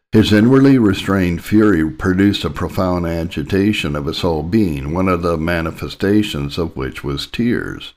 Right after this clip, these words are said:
Why did the sight of the wailing of Mary and her companions enrage Jesus? Certainly not because of the extreme violence of its expression,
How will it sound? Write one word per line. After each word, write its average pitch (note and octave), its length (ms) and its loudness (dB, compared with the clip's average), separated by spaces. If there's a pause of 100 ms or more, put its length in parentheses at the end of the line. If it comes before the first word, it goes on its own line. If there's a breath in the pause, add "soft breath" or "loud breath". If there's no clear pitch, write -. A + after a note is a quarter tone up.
(280)
Why E3+ 180 2
did A3 180 2
the F#3 100 2
sight A2 340 4
of F2+ 80 2
the E2 80 0
wailing E2+ 380 0
of D#2 60 -4
Mary D#2+ 340 -2
and D2+ 120 -4
her C#2+ 80 -6
companions D2+ 720 -4
enrage A2 640 0
Jesus? - 680 -8 (260)
Certainly F#2+ 380 2
not E2+ 300 0
because C#2 340 -2
of D#2 100 -4
the C#2+ 120 -4
extreme D#2 400 -4
violence F2 640 -4
of D#2+ 120 -4
its D2 240 -8
expression, D2 840 -6